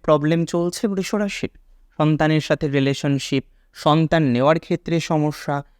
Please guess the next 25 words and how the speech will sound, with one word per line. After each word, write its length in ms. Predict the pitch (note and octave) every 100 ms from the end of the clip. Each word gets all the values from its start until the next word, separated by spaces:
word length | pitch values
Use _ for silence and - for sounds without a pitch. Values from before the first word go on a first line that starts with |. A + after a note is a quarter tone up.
| _
বিভিন্ন 400 | B2+ C3 E3+ E3+
রকমের, 500 | D#3+ D3 D#3+ D#3 D#3
আহ, 400 | D#3+ C3+ C3+ B2+
আপনি 360 | B2+ - D3+ D3 _ _ -
প্রসেসের 460 | C#3 E3+ D#3 F3
মধ্যে 300 | D#3+ C#3+ D3+
দিয়ে 160 | D3 D#3
যাওয়ার 260 | C#3 C3+
চেষ্টা 400 | C3+ B2+ A#2+ -
করছেন, 540 | D3+ D3 C3+ - C3+ C3+ _ _ -
গিয়ে 160 | C#3 F#3
একটা 220 | F3 F3+
ভালো 280 | D3+ C#3+ D3
ফলাফল 500 | - C#3 C#3+ - D3+
এক্সপেক্ট 400 | C#3 - D#3 -
করছেন, 420 | - C3+ - C3+
কিন্তু 220 | C3+ D3
তারপরে 580 | C#3 C3+ - - C3 E3
গিয়েও 320 | E3+ E3 C3 - _ -
আমরা 200 | C3+ D3
যখন 300 | D3+ E3+ C#3
বিভিন্ন 400 | C#3+ E3+ F3+ F#3
প্রসেসের 480 | - D#3 E3 E3 D#3+
কানেকশন 460 | D3 D3 - D#3+
করছি, 520 | D#3 E3+ F3 - -